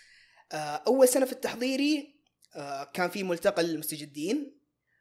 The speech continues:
وخلال الملتقى كان في ال-، ال-، البوثات والأركان هذه حقت ال-، النوادي الأصفية. ففي واحد منها شدني، اللي هو نادي الإبداع وريادة الأعمال. آه،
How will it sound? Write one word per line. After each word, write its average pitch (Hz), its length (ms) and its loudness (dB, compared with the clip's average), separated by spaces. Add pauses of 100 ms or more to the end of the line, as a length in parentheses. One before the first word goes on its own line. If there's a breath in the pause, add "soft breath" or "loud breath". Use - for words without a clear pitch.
(100)
وخلال 254 320 2
الملتقى 247 380 0
كان 202 220 -2
في 208 220 -2
ال-، 165 140 0
ال-، 156 240 -4
البوثات 143 1040 -4
والأركان 160 440 -4
هذه 170 200 -4
حقت 151 380 -10
ال-، 139 180 -14
النوادي 143 460 -10
الأصفية. 127 600 -12 (680 soft breath)
ففي 254 180 -4
واحد 247 240 2
منها 254 200 2
شدني، 220 280 2
اللي 190 100 -2
هو 190 160 0
نادي 175 240 0
الإبداع 151 280 -4
وريادة 151 260 -4
الأعمال. 151 540 -4 (760 soft breath)
آه، 131 600 -12